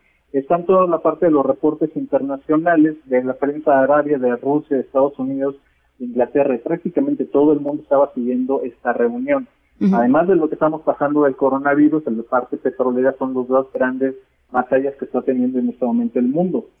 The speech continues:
Speaker 2: Claro.
Speaker 1: Y por desgracia parece ser que, que sí son creíbles.
Speaker 2: ¿Cuál sería la implicación para México de esto?
Speaker 1: Eh, aquí hay un elemento fundamental, Ana, y es justamente la forma que se hace el negocio petrolero,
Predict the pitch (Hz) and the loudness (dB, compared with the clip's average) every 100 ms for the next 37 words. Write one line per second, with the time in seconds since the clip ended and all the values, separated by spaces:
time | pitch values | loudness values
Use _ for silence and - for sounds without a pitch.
0 | - 208 185 139 139 143 - 139 143 139 | -6 -4 -2 -4 -6 -10 -2 0 0 2
1 | 151 160 180 175 151 151 156 151 143 143 | 2 2 0 2 0 0 0 0 2 2
2 | 135 127 147 151 139 123 123 113 - _ | -2 -6 -6 -6 -4 -4 -4 -6 -12 _
3 | _ _ _ - - - 285 277 294 269 | _ _ _ -20 -20 -4 -2 0 2 4
4 | 277 247 208 202 185 254 214 - 175 175 | 4 2 0 -2 0 0 0 0 0 0
5 | 175 180 185 175 165 160 - 1077 - _ | -2 -6 -2 0 0 -2 -4 -6 -8 _
6 | _ _ _ _ _ _ _ _ 180 185 | _ _ _ _ _ _ _ _ 2 4
7 | 190 196 202 262 359 359 247 226 226 - | 6 4 2 4 4 6 6 4 2 -2
8 | 190 160 156 156 180 185 185 180 170 185 | 2 4 4 4 2 2 2 2 0 -2
9 | 156 170 - 190 - 165 156 156 170 135 | 2 2 4 0 2 2 2 2 2 2
10 | - 139 151 156 131 - 131 - 143 135 | 2 2 2 2 0 0 0 2 2 4
11 | 123 131 156 147 131 - 143 143 135 | 2 2 0 0 -2 0 2 4 2